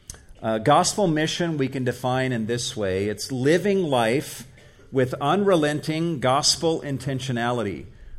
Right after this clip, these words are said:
focusing all that you do with the goal of influencing others to become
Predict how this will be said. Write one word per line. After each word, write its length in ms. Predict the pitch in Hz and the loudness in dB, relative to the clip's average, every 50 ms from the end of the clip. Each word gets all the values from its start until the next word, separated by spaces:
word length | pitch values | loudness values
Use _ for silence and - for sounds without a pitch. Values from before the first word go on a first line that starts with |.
| - | -14
focusing 640 | - - 143 147 156 147 175 - - - 151 143 143 | -6 0 2 2 2 2 2 0 2 2 0 0 0
all 320 | 147 - - 151 160 185 185 | -2 0 4 6 6 6 6
that 240 | 214 220 170 - | 4 2 2 2
you 160 | 208 202 208 208 | 2 2 2 0
do 500 | 156 139 147 151 147 147 147 160 175 175 | 0 0 0 0 2 2 2 2 2 2
with 280 | 143 131 135 127 131 | 2 0 -2 -4 -2
the 80 | 147 139 | -4 -4
goal 580 | 120 107 135 151 165 165 147 123 120 127 123 | -2 0 2 4 4 6 4 4 2 0 0
of 180 | - 131 123 113 | -2 -4 -4 -4
influencing 840 | 139 147 175 170 - - 156 156 156 156 156 151 - 170 160 151 147 | -4 -4 -4 -4 -4 -6 -4 -4 -4 -4 -4 -4 -4 -4 -2 0 0
others 480 | 131 113 101 110 113 120 117 - - | -2 -2 -2 -2 -4 -4 -6 -6 -10
to 120 | - - 123 | -10 -8 -8
become 840 | 117 143 - - - - 208 226 233 220 175 135 123 123 135 156 143 | -6 -6 -8 -8 -10 -6 -4 -2 0 2 2 2 2 2 0 -2 -4